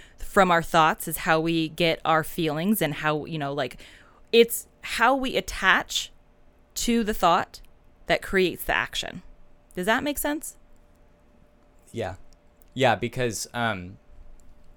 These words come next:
Speaker 2: y-, your thoughts are always firing. They're, they're almost like the, the messages that are going from neuron to neuron or from, like, node to node. It, there's, there, it's always buzzing.
Speaker 1: Yes.
Speaker 2: But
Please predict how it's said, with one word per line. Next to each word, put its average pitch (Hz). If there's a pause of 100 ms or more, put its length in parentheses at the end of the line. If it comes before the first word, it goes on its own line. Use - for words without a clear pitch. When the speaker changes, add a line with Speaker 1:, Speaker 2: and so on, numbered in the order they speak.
(1400)
Speaker 2:
y-, 120
your 113
thoughts 123
are 113
always 101
firing. 85
They're, 104
they're 107
almost 117
like 101
the, 87
the 101
messages 92
that 87
are 87
going 90
from 87
neuron 87
to -
neuron 80
or 90
from, 87
like, 85
node 90
to -
node. 85
It, 104
there's, 101
there, 110
it's -
always 98
buzzing. 87
Speaker 1:
Yes. -
Speaker 2:
But 104